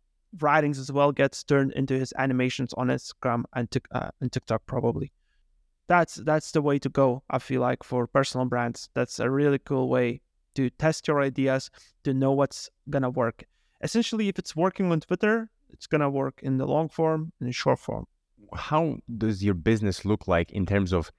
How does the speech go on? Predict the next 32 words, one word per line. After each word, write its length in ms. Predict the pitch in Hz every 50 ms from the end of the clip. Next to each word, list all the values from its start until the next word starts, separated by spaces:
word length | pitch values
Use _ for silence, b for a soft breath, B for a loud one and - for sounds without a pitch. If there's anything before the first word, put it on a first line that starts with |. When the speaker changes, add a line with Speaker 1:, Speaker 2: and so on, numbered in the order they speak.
| _ _ _ -
Speaker 2:
let's 100 | 87 -
say, 100 | 82 - _
inbound 460 | 120 123 127 120 113 110 104 101 90
leads 280 | 95 98 95 95 87 - -
and 100 | - 87 - -
outbound 420 | 92 95 90 - 78 71 67 69 -
leads? 280 | 55 - - - - -
So 300 | - - 113 98 92 90
you 180 | 92 95 92 90
have 240 | 92 85 80 82 -
inbound, 340 | - 107 104 95 90 87 90
meaning 220 | 92 87 85 78
people 280 | - 95 90 - 87 82
see 200 | - - 107 104
you 200 | 98 95 92 85
and 140 | 78 87
they 80 | 80 -
see 200 | - - - 95
your 200 | 87 85 80 80
content 500 | - - 87 85 82 - 87 85 82 b b b b b -
and 140 | 98 92 85
they 60 | 80
see 200 | - - - 92
your 140 | 85 80 76
pr-, 400 | - - - - - - 92 98
um, 420 | 87 85 87 85 85 87 85 - 127
growth 300 | 113 110 110 107 - -
program 420 | 110 104 98 87 92 90 87 90 -
and 120 | - 92
they 80 | 87 85
sign 320 | - - - 80 80 85
up, 180 | 92 110 143